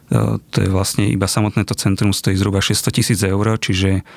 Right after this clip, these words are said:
tam tie eurofondy naozaj vedia výrazne pomôcť. V minulosti bolo rekonštruovaný rekreačný areál Horarín Krásňany tiež práve z eurofondov, čiže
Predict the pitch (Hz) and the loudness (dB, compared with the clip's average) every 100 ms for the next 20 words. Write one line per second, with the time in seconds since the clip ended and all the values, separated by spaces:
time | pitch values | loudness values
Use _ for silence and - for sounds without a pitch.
0 | - - _ _ 104 101 - 107 98 104 | -20 -20 _ _ -2 0 0 0 0 -2
1 | - 104 101 98 95 104 - 101 98 98 | 0 0 0 0 0 0 0 0 0 0
2 | 98 98 98 95 101 101 107 - 98 101 | 0 0 0 0 0 0 0 -2 0 0
3 | 104 107 - - 101 95 104 107 - - | 0 0 -2 -2 -2 0 0 0 -2 -2
4 | 101 101 98 98 - - - - - 98 | 0 0 0 -2 -6 -14 -20 -10 -2 0
5 | 117 104 - 107 101 101 98 98 - 101 | 0 -2 0 0 2 2 2 0 0 0
6 | 101 107 - 113 98 101 98 95 104 101 | 0 -2 -2 -2 0 0 -2 -2 -2 0
7 | 98 85 101 - 113 104 95 101 - 110 | -2 0 -2 0 0 0 0 -2 0 0
8 | 101 95 95 101 - 98 98 98 - 98 | 2 2 0 0 0 0 2 0 0 2
9 | 101 | 2